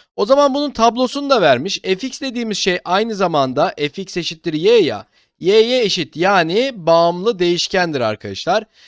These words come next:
X bağımsız değişkendir. X'e eksi iki verdiğinde y'si üç oluyormuş. O zaman değerli arkadaşlarım f eksi iki, üç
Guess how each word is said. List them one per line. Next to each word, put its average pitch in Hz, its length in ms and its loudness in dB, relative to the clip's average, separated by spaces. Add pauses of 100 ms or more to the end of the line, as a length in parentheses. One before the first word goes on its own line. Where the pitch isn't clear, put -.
(180)
X 247 300 -8
bağımsız 180 500 0
değişkendir. 127 600 -4 (340)
X'e 226 340 -4
eksi 214 460 -2
iki 269 220 -6
verdiğinde 160 540 4
y'si 196 480 4
üç 247 200 -8
oluyormuş. 123 480 -6 (460)
O 165 100 -2
zaman 240 320 0
değerli 202 280 2
arkadaşlarım 185 800 0
f 202 260 0 (280)
eksi 165 420 -6
iki, 180 640 -2
üç 220 280 -10